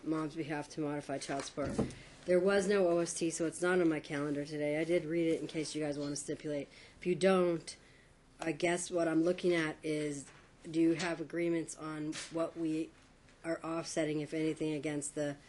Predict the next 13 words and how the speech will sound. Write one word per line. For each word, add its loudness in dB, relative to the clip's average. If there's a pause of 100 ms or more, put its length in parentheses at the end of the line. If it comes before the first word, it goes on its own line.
(260)
health 0
insurance -2
and 0
unreimbursed 0
meds -2
and -2
the -2
child -2
support -6
amounts -4
that -6
were -8
filed? -6